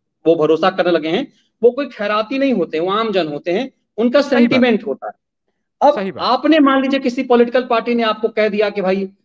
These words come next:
Speaker 1: आपको लगा कि भाई, इतने दिन मैंने काम किया, मुझे सरकार ने भाव नहीं दिया। आप यदि सरकार के लिए काम कर रहे हैं, आप किसी व्यक्ति के लिए काम कर रहे हैं, आप यदि नरेंद्र मोदी के लिए काम करना, कर रहे हैं,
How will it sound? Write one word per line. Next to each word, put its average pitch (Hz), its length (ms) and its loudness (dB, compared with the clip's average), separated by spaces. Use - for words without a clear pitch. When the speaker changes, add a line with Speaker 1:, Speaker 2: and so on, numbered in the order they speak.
Speaker 1:
आपको 190 280 2
लगा 208 220 2
कि 208 80 -6
भाई, 208 100 0
इतने 202 300 -2
दिन 202 140 0
मैंने 196 220 2
काम 196 280 -2
किया, 196 440 0
मुझे 170 180 -2
सरकार 175 400 -2
ने 190 100 0
भाव 175 220 2
नहीं 180 160 2
दिया। 180 220 -2
आप 247 240 2
यदि 285 180 4
सरकार 202 600 2
के 311 140 0
लिए 277 100 2
काम 214 300 0
कर 175 160 2
रहे 156 100 -2
हैं, 156 60 -2
आप 202 140 -4
किसी 254 220 -4
व्यक्ति 226 380 0
के 277 120 -2
लिए 247 100 -2
काम 185 260 -4
कर 165 160 -6
रहे 160 100 -6
हैं, 196 60 -2
आप 226 120 -6
यदि 269 160 0
नरेंद्र 254 400 4
मोदी 285 260 2
के 254 120 0
लिए 240 80 0
काम 185 220 -4
करना, 139 280 -8
कर 127 240 -10
रहे 117 160 -12
हैं, 117 100 -14